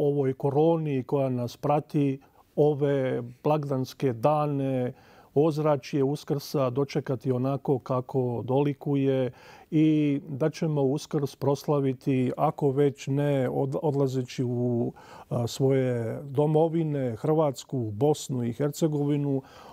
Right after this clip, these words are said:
onda, evo, u Hrvatskoj katoličkoj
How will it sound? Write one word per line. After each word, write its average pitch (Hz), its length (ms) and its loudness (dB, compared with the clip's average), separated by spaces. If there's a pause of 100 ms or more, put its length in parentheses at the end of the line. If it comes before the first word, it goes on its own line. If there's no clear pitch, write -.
(120)
onda, 160 280 2
evo, 147 280 2
u 117 160 -2
Hrvatskoj 135 800 0
katoličkoj 123 920 -2